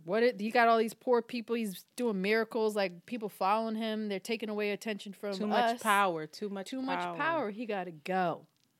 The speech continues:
Speaker 1: And Jesus was like, "Say less. I'll be back, though." <laughs> Say less. But can you imagine?
Speaker 2: No.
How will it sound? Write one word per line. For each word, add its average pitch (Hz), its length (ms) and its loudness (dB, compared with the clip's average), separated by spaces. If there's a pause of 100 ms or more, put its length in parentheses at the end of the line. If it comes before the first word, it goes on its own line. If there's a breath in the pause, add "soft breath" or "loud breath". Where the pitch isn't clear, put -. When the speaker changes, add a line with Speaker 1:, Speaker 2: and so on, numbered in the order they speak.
(140)
Speaker 1:
And 175 80 -16
Jesus 175 260 -14
was 175 180 -16
like, 147 200 -12
"Say 170 320 -14
less. 135 400 -12 (260)
I'll 131 140 -10
be 175 140 -14
back, 156 320 -8 (100)
though." 226 380 0
<laughs> - 80 -14 (2000 loud breath)
Say - 320 -18
less. - 300 -18 (380 loud breath)
But 302 160 0
can 381 140 4
you 508 180 0
imagine? 233 540 0 (1400)
Speaker 2:
No. 151 360 -10